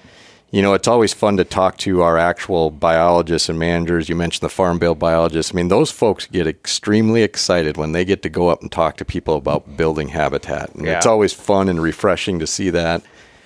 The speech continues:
Speaker 1: People have a lot of fun talking about it, and even more importantly, how excited landowners get that really have an interest when they learn something new or try something different and they have success in it.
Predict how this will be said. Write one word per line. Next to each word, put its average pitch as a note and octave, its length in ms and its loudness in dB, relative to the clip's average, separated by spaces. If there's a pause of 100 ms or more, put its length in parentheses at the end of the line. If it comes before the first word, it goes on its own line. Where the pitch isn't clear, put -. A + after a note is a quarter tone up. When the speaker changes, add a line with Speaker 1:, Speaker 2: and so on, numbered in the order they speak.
(160)
Speaker 1:
People G2+ 200 2
have F#2+ 120 2
a F2+ 40 2
lot F#2 200 4
of D#2+ 80 -2
fun F#2 180 0
talking F2+ 360 -2
about F2 240 2
it, - 20 2
and F2+ 100 0
even G#2 160 2
more G2+ 200 2
importantly, F2+ 600 0 (720)
how G#2 160 -2
excited F#2+ 420 2
landowners F2+ 520 0
get E2 200 -2
that E2 160 2
really E2+ 240 2
have D#2+ 100 2
an D#2 100 -2
interest E2 420 -2
when E2 100 -2
they D#2 120 0
learn F2+ 280 0
something F2 460 -2
new F2 320 2
or D#2+ 200 0
try F2+ 320 0
something F2 460 -2
different F2 560 0
and D#2+ 120 0
they D#2 100 -2
have F2 220 0
success E2+ 480 -2
in F2+ 120 0
it. G2 140 0